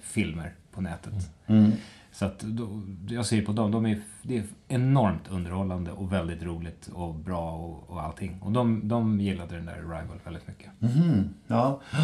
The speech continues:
Speaker 2: Nej, men jag förstår det. Därför att det, det fanns liksom, eh, filosofiska inslag i den som, eh,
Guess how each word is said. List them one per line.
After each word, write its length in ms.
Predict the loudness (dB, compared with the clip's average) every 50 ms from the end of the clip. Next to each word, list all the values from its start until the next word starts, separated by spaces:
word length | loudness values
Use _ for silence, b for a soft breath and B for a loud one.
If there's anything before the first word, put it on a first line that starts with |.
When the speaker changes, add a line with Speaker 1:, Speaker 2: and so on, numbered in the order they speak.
| 2 B B 2
Speaker 2:
Nej, 200 | 6 8 8 10
men 220 | 10 8 8 8 6
jag 140 | 4 4 4
förstår 280 | 4 6 8 8 8
det. 80 | 8 8
Därför 220 | 6 6 6 6
att 100 | 4 4
det, 200 | 6 6 6 6
det 160 | 4 2 2
fanns 480 | 4 6 6 6 6 4 2 -2 0 2
liksom, 560 | 2 2 2 2 2 2 2 2 2 0 -2
eh, 760 | -2 -2 0 0 0 -2 -2 -2 -2 -2 -2 -4 -4 -4 -6
filosofiska 1400 | -6 -2 0 2 2 2 2 2 2 2 2 0 0 0 -2 -2 -2 -2 0 2 2 4 4 4 4 4 2 2
inslag 540 | 2 2 2 2 2 2 2 4 4 4 4
i 120 | 4 4 2
den 220 | 2 2 0 0 0
som, 340 | 0 2 2 2 2 2 2
eh, 200 | 2 2 0